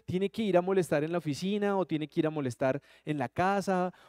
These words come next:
o tiene que ir a molestar a algún lado, o se va pa'l taller, o se va pa'l salón de belleza, de, si es niño o niña. Pero siempre encuentra algo que hacer porque no se puede encontrar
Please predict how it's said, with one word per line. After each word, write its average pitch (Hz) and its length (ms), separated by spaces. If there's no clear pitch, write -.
o 151 180
tiene 175 240
que 190 140
ir 180 80
a 180 40
molestar 156 400
a 139 40
algún 143 280
lado, 214 420
o 175 60
se 156 140
va 131 160
pa'l 156 220
taller, 208 580
o 190 100
se 151 120
va 135 160
pa'l 165 160
salón 131 300
de 156 120
belleza, 180 560
de, 160 220
si - 180
es 135 80
niño 170 300
o 139 40
niña. 202 320
Pero 233 240
siempre 285 400
encuentra 302 360
algo 311 180
que - 120
hacer 214 240
porque 262 260
no 214 120
se 220 100
puede 262 220
encontrar 185 600